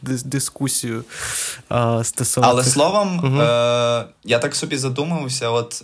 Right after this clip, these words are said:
Speaker 2: от реально оця, м, оці, ця тема війни в піснях, е, ну, вона зараз фактично така, м, досить масштабна, вона просто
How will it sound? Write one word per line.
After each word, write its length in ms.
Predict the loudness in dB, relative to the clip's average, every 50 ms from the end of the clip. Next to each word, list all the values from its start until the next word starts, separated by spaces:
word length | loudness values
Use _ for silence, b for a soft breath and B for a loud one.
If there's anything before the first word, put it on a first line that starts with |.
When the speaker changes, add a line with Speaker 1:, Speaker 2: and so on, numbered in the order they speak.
| -12 _
Speaker 2:
от 260 | -10 -10 -10 -6 -2
реально 420 | 0 0 2 0 0 -2 -2 -4
оця, 500 | -4 -4 -4 -4 -2 -2 0 0 -2 -2 -6 -10 _ _
м, 580 | -18 -18 -16 -16 -14 -12 -10 -10 -10 -12 -12 -16 -20 -20 -20 -20 -20 -20 -16 -12
оці, 280 | -8 -6 -6 -6 -8 -8 -14 _ _ _ _ _ _ _ _ -8
ця 120 | -8 -4
тема 420 | -2 0 0 2 2 0 0 -2 -4 -8
війни 420 | -6 -4 -2 -2 -2 -2 -2 -2
в 140 | -4 -4 -4
піснях, 580 | -6 -6 -4 -4 -4 -4 -4 -4 -4 -4 -8 -14 _ _ _ _ _ _ _ _ _ _ _ _ _ _ -4
е, 400 | -2 -2 0 0 0 0 -2 -2 -6 -12 -16 -20 _ _
ну, 120 | -4 -2 0
вона 220 | 2 2 2 2
зараз 500 | 2 2 2 2 2 0 -2 -4 -4 -6 _ _ _ _ _ _ _ _ _ _ _ _ -10
фактично 540 | -10 -10 -8 -6 -6 -4 -4 -4 -4 -6
така, 520 | -8 -10 -12 -6 -2 0 2 2 2 2 0 -2 -6 -12 _ _ _ _ _ _ -10
м, 280 | -8 -8 -6 -6 -4
досить 360 | -2 -2 0 0 -2 -4 -4 -6
масштабна, 720 | -6 -4 -4 -2 2 4 4 4 2 0 -4 -8 -8 -10 -12 -12
вона 680 | -10 -8 -4 -2 0 0 0 0 0 0 0 0 -2 -4
просто 580 | -4 -4 -4 -4 -4 -6 -8 -6 -6 -6 -8 -8